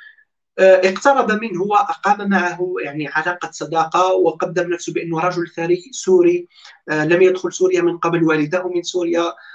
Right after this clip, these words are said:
ويريد أن يعود الآن في سوريا مع صعود حزب البعث السوري، وأنه يخدم بلده بثروته وبما يملك. آه، فلاقى قبول وقالوا بأنه سأكون سندا لك يوما ما حينما أنت، لأنك إنسان طموح وكذا.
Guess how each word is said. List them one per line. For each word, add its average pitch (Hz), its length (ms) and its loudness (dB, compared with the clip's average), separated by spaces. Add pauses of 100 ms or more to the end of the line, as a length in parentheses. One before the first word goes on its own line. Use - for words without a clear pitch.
(120)
ويريد 190 400 6
أن 180 180 0
يعود 175 360 2
الآن 175 260 -6
في 175 140 -6
سوريا 180 320 -2
مع 147 200 0
صعود 165 420 -2
حزب 156 260 -12
البعث 160 360 -4 (440)
السوري، 180 580 2 (880)
وأنه 170 600 4
يخدم 170 300 -2
بلده 165 420 -2
بثروته 175 640 -4 (140)
وبما 165 300 -2
يملك. 170 460 -2 (600)
آه، 214 380 2
فلاقى 220 760 2
قبول 180 260 2
وقالوا 190 380 2
بأنه 180 300 -4
سأكون 190 560 -4
سندا 190 360 -6
لك 170 220 -6
يوما 170 440 -2
ما 170 100 0
حينما 170 500 -4
أنت، 165 160 -10
لأنك 160 480 -6
إنسان 170 460 -4
طموح 165 360 -2
وكذا. 190 360 -4